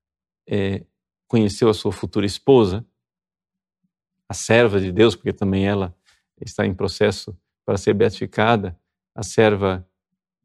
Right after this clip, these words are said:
de Deus, Zita, né,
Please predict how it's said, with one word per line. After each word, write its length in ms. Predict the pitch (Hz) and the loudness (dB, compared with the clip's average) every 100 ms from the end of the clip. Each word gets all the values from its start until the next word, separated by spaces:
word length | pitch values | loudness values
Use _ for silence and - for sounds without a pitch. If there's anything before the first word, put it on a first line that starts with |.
| _ | _
de 180 | 110 101 | -6 -2
Deus, 720 | 95 110 98 90 - - _ _ _ _ | 6 6 6 -2 -14 -18 _ _ _ _
Zita, 680 | - 95 107 147 - 113 - _ _ _ _ _ _ | -10 -4 -2 -2 -4 -10 -10 _ _ _ _ _ _
né, 280 | 104 104 | -8 -6